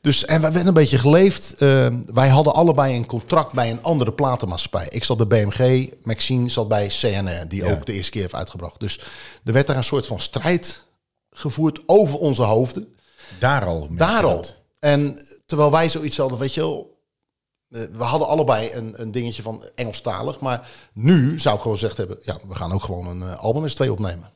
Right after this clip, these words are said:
Speaker 2: Ja,
Speaker 1: Er is
Speaker 2: ja,
Speaker 1: niemand
Speaker 2: ja,
Speaker 1: die
Speaker 2: ja.
Speaker 1: ons tegenhoudt.
Speaker 2: Ja.
Speaker 1: We gaan gewoon met z'n tweeën een album opnemen, Nederlandstalig. En daarnaast doen we nog, dat gebeurt, weet je wel, eh, na-, Anouk zingt Engels en Nederlandstalig.
Speaker 2: Ja.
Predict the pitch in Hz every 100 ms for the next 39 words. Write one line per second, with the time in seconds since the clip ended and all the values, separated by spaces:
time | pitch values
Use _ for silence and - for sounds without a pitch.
0 | - 92 95 87 135 123 117 101 135 156
1 | 113 - - _ 90 82 104 110 143 139
2 | 135 120 113 143 147 139 139 135 143 147
3 | 131 120 - 135 127 127 - 104 98 107
4 | 120 120 117 120 104 - _ - 117 131
5 | 139 143 131 131 147 135 123 113 117 117
6 | 123 131 - 131 120 135 120 - 127 120
7 | 123 110 131 120 117